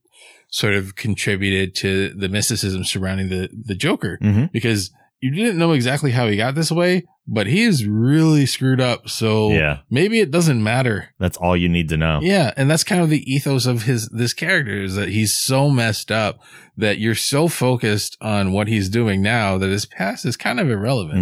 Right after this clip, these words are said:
Speaker 2: Mm-hmm.
Speaker 1: So yeah, I kinda, I, I feel the same
Speaker 2: And
Speaker 1: way.
Speaker 2: anything they give us would be disappointing. Now, I, before, and I say the, or the Joker doesn't need an origin story. There's all the comic fans yelling out there. "The Killing Joke, The Killing
Speaker 1: Mm-hmm,
Speaker 2: Joke,"
Speaker 1: mm-hmm, mm-hmm.
Speaker 2: which is famously a Joker origin story and a story that I love.
Speaker 1: Yeah.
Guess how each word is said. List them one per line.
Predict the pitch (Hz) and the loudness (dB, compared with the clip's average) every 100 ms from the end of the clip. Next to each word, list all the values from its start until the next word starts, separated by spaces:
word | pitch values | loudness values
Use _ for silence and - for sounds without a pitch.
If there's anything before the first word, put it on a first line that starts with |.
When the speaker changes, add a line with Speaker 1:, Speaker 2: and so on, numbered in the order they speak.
| 87 | 0
Speaker 2:
Mm-hmm. | 101 - _ _ - | 0 -4 _ _ -10
Speaker 1:
So | - | -2
yeah, | 113 90 80 | 0 0 -2
I | 110 | -4
kinda, | - 123 92 - | -4 -4 -4 -4
I, | 101 - 117 | -6 -2 -4
I | |
feel | - 113 101 | -2 -2 -2
the | 92 | -4
same | - 95 | -2 -2
Speaker 2:
And | 90 | 0
Speaker 1:
way. | |
Speaker 2:
anything | 98 95 95 92 | 2 2 0 0
they | 85 | 0
give | 85 | 0
us | 80 | -2
would | 80 73 | -2 -4
be | 76 | -4
disappointing. | 78 - 73 80 73 69 - _ _ - | -4 -6 -4 -2 -2 -6 -12 _ _ -2
Now, | 101 101 98 92 92 | 2 4 4 2 0
I, | 90 98 | -2 -2
before, | 90 95 - 113 123 117 104 - _ _ | 0 -2 0 0 2 2 0 -8 _ _
and | 98 92 | 0 2
I | 90 | 0
say | - 87 82 | 0 0 0
the, | 80 92 | -2 -2
or | 92 98 90 | -2 0 0
the | 85 | -2
Joker | 92 107 98 | 0 0 0
doesn't | 90 87 | 0 0
need | 87 | 0
an | 78 78 | 0 0
origin | 92 76 76 | -2 -2 -6
story. | - 73 73 78 | -4 -4 -2 -2
There's | 82 80 78 71 | 0 0 0 -6
all | 76 76 | -8 -6
the | 76 | -4
comic | - 76 76 | -4 -4 -4
fans | - 78 73 | -2 -2 -2
yelling | 76 73 73 | -2 -2 -2
out | 73 73 | -4 -4
there. | 76 73 76 _ _ | -4 -4 -6 _ _
"The | 156 160 | 0 0
Killing | - 170 175 170 117 | 2 2 4 4 4
Joke, | 143 185 175 - | 4 4 2 2
The | 151 175 | 0 2
Killing | 143 170 170 160 | 2 4 4 2
Speaker 1:
Mm-hmm, | |
Speaker 2:
Joke," | 107 120 - 139 135 | 2 4 6 6 4
Speaker 1:
mm-hmm, | 135 135 | 2 2
mm-hmm. | 139 | 2
Speaker 2:
which | 127 135 | 4 6
is | 101 95 | 4 2
famously | - 85 87 - 92 | 0 0 0 0 2
a | 90 | 0
Joker | 76 73 73 80 80 | 0 -4 -2 -2 0
origin | 95 131 87 78 | 0 2 2 0
story | - 76 69 | -2 -4 -2
and | 101 131 | 0 0
a | 160 | 0
story | - 135 | 0 0
that | 120 95 | 2 0
I | 82 87 | 2 2
love. | 123 185 151 76 - | 2 2 0 -2 -4
Speaker 1:
Yeah. | 131 | -6